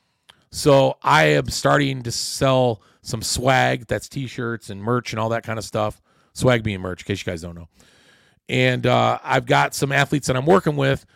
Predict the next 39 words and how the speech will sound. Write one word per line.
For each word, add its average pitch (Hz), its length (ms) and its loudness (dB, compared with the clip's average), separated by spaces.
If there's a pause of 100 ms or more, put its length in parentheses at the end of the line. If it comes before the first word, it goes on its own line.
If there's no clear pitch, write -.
(260)
that 135 180 2
we're 139 140 2
gonna 135 160 -2
have 135 200 0
kind 135 200 -4
of 120 40 -10
their 123 160 -6
own 127 200 -4
line. 117 260 -4
No 170 140 -2
different 165 260 -2
than 143 280 -6
a - 40 -8
lot 139 160 -2
of 131 60 -8
these 123 100 -12
competitions 123 560 -8
do, 120 300 -6 (200)
like 117 180 -4
O 131 160 2
S 123 120 -4
G 123 440 -6
and 104 120 -10 (720)
Luke's 139 320 -4
U 139 100 -6
ninety 127 280 -6
Classic, 123 480 -4
when 120 100 -6
they 113 80 -6
sell 123 240 -4
T-shirts 120 580 -8 (280)
and 123 120 -8
they 123 80 -4
give 127 280 -2
the 127 100 -8
proceeds 123 580 -4
to 117 120 -12
the 110 180 -6
athletes, 117 640 -2